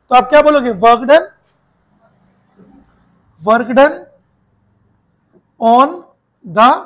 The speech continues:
system। अरे बोलो हाँ या ना। और उसकी value क्या होगी? positive होगी। बोलो clear है? शाबाश। अब देखो यहां पर हम लोग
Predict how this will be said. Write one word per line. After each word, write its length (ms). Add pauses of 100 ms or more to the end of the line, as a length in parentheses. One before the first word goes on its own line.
(760)
system। 480 (260)
अरे 120
बोलो 200
हाँ 160
या 120
ना। 140 (640)
और 60
उसकी 200
value 300
क्या 120
होगी? 280 (1200)
positive 380
होगी। 180 (1000)
बोलो 160
clear 300
है? 180 (720)
शाबाश। 580 (420)
अब 160
देखो 220
यहां 280
पर 180
हम 160
लोग 260